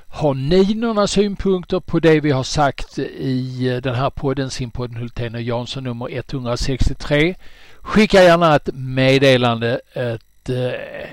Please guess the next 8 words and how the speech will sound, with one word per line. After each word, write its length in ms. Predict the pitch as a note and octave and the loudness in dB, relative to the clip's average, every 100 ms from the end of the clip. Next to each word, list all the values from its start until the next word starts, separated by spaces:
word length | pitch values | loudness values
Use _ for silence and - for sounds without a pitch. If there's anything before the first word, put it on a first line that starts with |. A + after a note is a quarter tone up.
| - | -16
e-mail 640 | - C#3+ B2+ B2 A#2 A2 A2 | -4 -2 0 -2 -2 -4 -6
till 260 | - B2 | -8 -6
oss 320 | A#2 A#2+ - F4 | -6 -8 -12 -8
under 400 | C#3+ B2 B2+ C3+ | -6 -4 -4 -4
adressen 520 | C3 B2 A#2 - A#2+ | -2 -2 0 -2 -2
simma 580 | - E3+ F3+ F#3 F#3+ - - _ - | -4 0 2 4 4 2 -8 _ -18
snabel 560 | - - D#3+ E3 D3+ C#3+ | -12 -4 2 2 4 2
A 200 | C#3 | 2